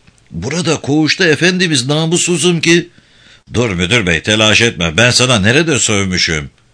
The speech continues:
"Nerede sövmüş?" "Namussuzum ki burada sövmüş efendimiz. Burada seksen yedi mevkufun önünde."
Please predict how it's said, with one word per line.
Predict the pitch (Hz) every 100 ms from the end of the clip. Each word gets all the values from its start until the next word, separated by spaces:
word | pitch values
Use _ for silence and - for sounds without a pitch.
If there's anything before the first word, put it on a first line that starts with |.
| _ _ _
"Nerede | - 175 185
sövmüş?" | 151 151 135 117 92 - - _ _ _ _ _
"Namussuzum | 85 131 185 214 - 175 196
ki | 202 180
burada | 185 202 196
sövmüş | - 170 143 143
efendimiz. | 151 190 175 143 113 - _ -
Burada | 208 214 160 120
seksen | - 165 175 - 170 175
yedi | 170 180
mevkufun | 202 185 160 - 180 165 196
önünde." | 180 156 139 117 104